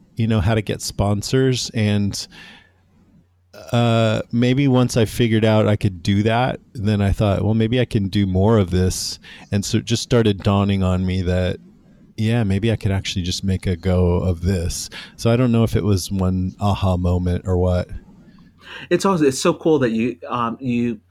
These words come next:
Speaker 2: like, one of the things that I've been thinking to myself is like, "Look, I'm just trying to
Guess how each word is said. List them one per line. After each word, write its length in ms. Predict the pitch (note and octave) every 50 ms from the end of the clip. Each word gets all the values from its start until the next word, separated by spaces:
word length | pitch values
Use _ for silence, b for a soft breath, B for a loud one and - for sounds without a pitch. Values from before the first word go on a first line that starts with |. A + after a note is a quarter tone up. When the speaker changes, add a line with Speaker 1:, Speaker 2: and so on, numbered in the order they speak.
| _ _ _
Speaker 2:
like, 240 | C3 C3+ C3 B2+ -
one 140 | D3 D#3+ E3
of 100 | D3+ B2+
the 80 | A2+
things 300 | G#2+ - C3 B2+ B2 G#2+
that 100 | A#2 A#2
I've 340 | A2+ A2+ A#2 A#2 A#2 A#2+ - - _ _ -
been 180 | A#2 A2 G#2
thinking 260 | - B2+ A2+ - A#2+
to 60 | A2+ A2
myself 520 | G#2+ G#2+ G#2+ - - B2+ A#2 A#2 A2 -
is 120 | G#2+ -
like, 160 | A#2+ A#2 - -
"Look, 240 | C3+ B2+ B2+ -
I'm 160 | B2+ B2+ C#3+ D3
just 200 | D#3+ D3 - -
trying 280 | - B2 A#2+ A#2+ A#2 A2+
to 300 | A2+ A2+ A2 G#2 G#2